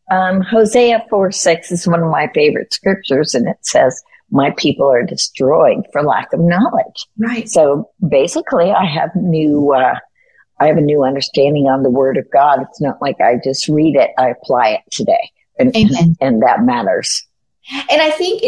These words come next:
Speaker 2: a, a good visual, Lynn, would you agree, is, is a, is, is, is a root system in a tree. You know, we can, we can open up God's Word and we can read it, but unless we let it take root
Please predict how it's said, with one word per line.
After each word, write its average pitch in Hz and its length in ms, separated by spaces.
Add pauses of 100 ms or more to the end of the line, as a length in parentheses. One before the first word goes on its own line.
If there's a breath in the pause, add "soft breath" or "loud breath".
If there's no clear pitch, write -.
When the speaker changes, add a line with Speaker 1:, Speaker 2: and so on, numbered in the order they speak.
(100)
Speaker 2:
a, 233 300
a - 20
good 240 280
visual, 220 560
Lynn, 202 400
would 208 240
you 208 100
agree, 214 320
is, 214 220
is 208 180
a, - 220
is, 214 180 (100)
is, 214 220
is 226 160
a 214 80
root 214 280
system 214 460
in 196 80
a 175 120
tree. 170 520 (200 loud breath)
You 233 80
know, 233 100
we 311 240
can, 277 220
we 269 120
can 311 220
open 277 260
up 302 200
God's 220 340
Word 220 340
and 214 140
we 381 220
can 254 180
read 262 280
it, - 180
but 226 100
unless 247 560
we 247 120
let 233 220
it - 160
take 214 280
root 190 500